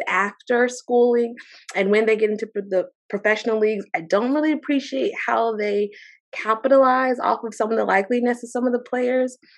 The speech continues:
and how they don't provide them some resources to rehabilitate themselves 'cause they're not at the academic standing that they need to be upon graduating.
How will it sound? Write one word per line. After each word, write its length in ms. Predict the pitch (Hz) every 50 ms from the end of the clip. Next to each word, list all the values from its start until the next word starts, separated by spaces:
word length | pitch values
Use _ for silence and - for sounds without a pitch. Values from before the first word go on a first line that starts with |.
| - - - - _ -
and 240 | 220 240 240 233 233
how 160 | 240 226 220 220
they 160 | 208 202 190
don't 320 | 180 180 185 190 190 -
provide 380 | - 214 185 180 180 180 180 180
them 140 | 185 180 180
some 500 | - - - 185 170 170 165 165 165 160
resources 680 | - 175 196 208 196 185 180 175 170 170 165 156 - -
to 100 | - 165
rehabilitate 640 | 165 180 185 180 156 143 175 190 196 190 190 165 -
themselves 360 | - 156 151 - 156 151 151
'cause 140 | - - 151 156
they're 140 | 165 160
not 180 | 160 160 156 151
at 140 | - 160 156 -
the 60 | 156
academic 460 | 156 156 151 - 160 160 151 151 147
standing 280 | - - 160 156 156 151
that 120 | 147 131
they 120 | - 143 143
need 280 | 139 147 156 175 180
to 100 | - 233
be 160 | 214 233 233 240
upon 280 | 240 - - 247 247 240
graduating. 680 | 240 247 - - - 254 240 240 262 254 240 247 254